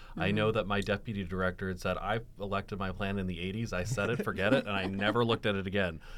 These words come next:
Speaker 1: And I am really hoping that people engage if you've never engaged or haven't engaged in a long time, because there are substantial premium increases in a variety of plans.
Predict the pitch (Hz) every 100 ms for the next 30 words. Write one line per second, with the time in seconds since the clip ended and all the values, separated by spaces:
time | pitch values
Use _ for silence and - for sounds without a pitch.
0 | - - 98 110 120 120 87 98 101 110
1 | 110 117 104 110 104 104 101 95 - 101
2 | 101 98 - 101 92 95 95 90 92 -
3 | 87 90 98 101 107 101 98 92 90 85
4 | 87 92 90 92 87 87 85 87 85 85
5 | 87 82 - - - 92 101 85 98 98
6 | 92 - - 90 - - 95 90 90 -
7 | 90 85 82 80 - 85 - 82 82 82
8 | 85 85 80 78 76 - 90 76 76 -